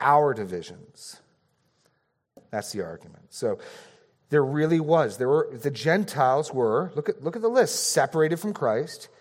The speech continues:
alienated from the commonwealth of Israel, strangers to the covenants of promise, having no hope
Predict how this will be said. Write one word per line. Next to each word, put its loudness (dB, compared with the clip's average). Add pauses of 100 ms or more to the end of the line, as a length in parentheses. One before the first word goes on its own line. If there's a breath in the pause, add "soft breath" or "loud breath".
(300 soft breath)
alienated 2
from -8
the -8
commonwealth -2
of -4
Israel, -6 (220 loud breath)
strangers -4
to -10
the -4
covenants -2
of -12
promise, -4 (220 loud breath)
having -4
no 4
hope 0